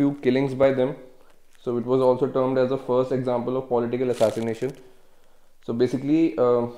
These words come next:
they assassinated British officers W C Rand and Lieutenant Ayest, ठीक है। तो उनकी किलिंग के साथ जो पॉलिटिकल असैसिनेशन की एक, मतलब, होता है ना कि एक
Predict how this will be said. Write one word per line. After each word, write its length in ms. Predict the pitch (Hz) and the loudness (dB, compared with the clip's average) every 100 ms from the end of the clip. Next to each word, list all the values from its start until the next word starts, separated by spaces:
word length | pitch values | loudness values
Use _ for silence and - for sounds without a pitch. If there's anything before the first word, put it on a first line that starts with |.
| - - | -18 -4
they 200 | 131 135 | 2 2
assassinated 600 | 143 127 143 139 151 143 | 4 2 0 -2 -2 0
British 300 | 123 139 135 | 0 -2 0
officers 540 | 131 123 127 156 151 | -2 -2 -4 -4 -2
W 220 | 120 120 127 | -2 -2 -2
C 160 | 139 | -2
Rand 240 | 120 120 165 - - - - - - - - - - | -2 -2 -4 -14 -20 -20 -20 -20 -20 -20 -20 -18 -6
and 220 | 123 139 | -2 0
Lieutenant 480 | 127 127 135 147 147 | 0 0 -2 -4 -2
Ayest, 380 | 113 113 104 - - - - | 0 2 0 -2 -20 -20 -6
ठीक 140 | 120 127 | -4 -2
है। 200 | 139 - - - - - - | -6 -10 -20 -20 -20 -20 -4
तो 400 | - 127 131 123 - - | 2 6 6 4 -6 -6
उनकी 340 | 139 135 135 | 0 0 2
किलिंग 320 | 151 143 143 | 2 2 -2
के 80 | 147 | -2
साथ 340 | 147 143 139 135 | -2 0 0 0
जो 220 | 135 143 | -2 -2
पॉलिटिकल 500 | 143 123 123 131 139 | 2 2 4 2 2
असैसिनेशन 840 | 131 120 117 135 127 - 139 135 135 - - - - | 4 4 4 0 0 0 -2 -2 -6 -20 -20 -20 -8
की 140 | 127 | 2
एक, 280 | 131 131 - - - | 2 2 -8 -14 -2
मतलब, 200 | 123 120 | 0 2
होता 180 | 120 135 | 0 -2
है 80 | 185 | -4
ना 40 | |
कि 120 | 190 | -4
एक 160 | 170 | -6